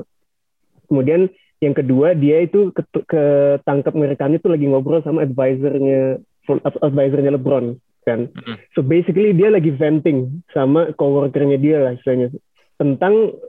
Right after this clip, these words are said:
Speaker 1: office politics di tempat dia kerja gitu loh. Yang in, in general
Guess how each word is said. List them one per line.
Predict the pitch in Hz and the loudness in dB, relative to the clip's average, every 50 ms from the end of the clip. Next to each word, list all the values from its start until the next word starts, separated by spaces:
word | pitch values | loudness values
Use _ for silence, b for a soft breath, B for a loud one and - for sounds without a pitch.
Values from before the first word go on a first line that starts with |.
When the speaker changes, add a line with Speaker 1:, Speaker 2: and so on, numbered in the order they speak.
| _ _ - | _ _ -4
Speaker 1:
office | 160 156 - - 170 147 - - | -4 -4 -2 -2 -4 -4 -2 -2
politics | 160 156 160 160 156 - 196 190 - - - - - | 0 0 0 0 0 -2 -2 -2 -4 -20 -12 -4 0
di | 151 170 202 185 - - _ _ _ - | 0 2 2 0 -2 -6 _ _ _ -6
tempat | 147 139 143 139 | -4 -2 -2 -2
dia | 127 131 | -2 -2
kerja | 131 - 165 160 156 139 139 - - _ _ _ - | -2 0 0 2 0 0 -2 -4 -14 _ _ _ -6
gitu | 135 123 127 | -4 -2 -2
loh. | 117 117 117 117 _ _ b b b b b b - | -2 -4 -4 -8 _ _ b b b b b b 0
Yang | 180 240 214 220 233 226 214 - - | 2 2 4 4 2 2 0 -2 -2
in, | - 185 170 170 160 170 165 165 170 - - _ _ - - | 0 0 2 2 2 2 2 2 0 -2 -6 _ _ -2 0
in | 175 175 175 160 156 | 2 2 2 2 2
general | 175 214 269 302 262 170 135 131 135 135 147 151 | 2 2 2 2 2 2 2 0 -2 -4 -6 -10